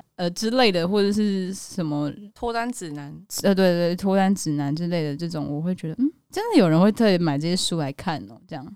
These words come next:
Speaker 2: 嗯。
Speaker 1: 对，或是什么如何撩到他心痒痒。嗯，不会。<laughs> 我不确定有没有这本书啦，我是说那些书的书名大概是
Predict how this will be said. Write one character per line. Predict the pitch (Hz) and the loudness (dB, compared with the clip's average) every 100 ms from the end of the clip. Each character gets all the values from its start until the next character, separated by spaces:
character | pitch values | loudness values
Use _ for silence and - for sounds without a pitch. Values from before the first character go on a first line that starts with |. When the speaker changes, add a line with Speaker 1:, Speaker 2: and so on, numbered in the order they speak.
| _ | _
Speaker 2:
嗯。 | 214 202 175 160 165 | -12 -10 -10 -14 -8
Speaker 1:
对， | 165 123 139 175 202 | -6 -6 -8 -10 -10
或 | 202 190 | -2 0
是 | 180 | 0
什 | 151 | -2
么 | 147 151 | -4 -6
如 | - 190 | -2 2
何 | 202 185 | 4 4
撩 | 180 190 | 4 2
到 | 190 180 | 2 0
他 | 175 165 | -2 -4
心 | - 165 | -2 -2
痒 | 151 135 | -2 -2
痒。 | 139 147 185 208 _ - 226 - - | -6 -8 -18 -20 _ -8 -6 -6 4
嗯， | 302 349 480 508 453 494 | 6 6 6 4 0 0
不 | 220 220 247 | 2 4 6
会。 | 262 226 | 8 8
<laughs> | 254 247 269 - - - - - - 494 480 - - _ _ _ - - _ | 6 6 4 2 -10 -10 -14 -10 -8 -10 -14 -20 -20 _ _ _ -20 -20 _
我 | 196 | -4
不 | 196 | 2
确 | 226 277 | 6 8
定 | 262 | 8
有 | |
没 | 202 | 8
有 | 220 | 6
这 | 226 | 8
本 | 180 | 6
书 | 165 196 196 | 6 6 6
啦， | 156 | 8
我 | 175 | 10
是 | 285 | 10
说 | 277 294 | 10 8
那 | |
些 | 294 285 | 10 10
书 | 302 262 | 8 8
的 | 240 | 6
书 | 233 226 | 6 4
名 | 180 | 6
大 | 180 | 4
概 | 180 185 | 6 6
是 | 190 | 4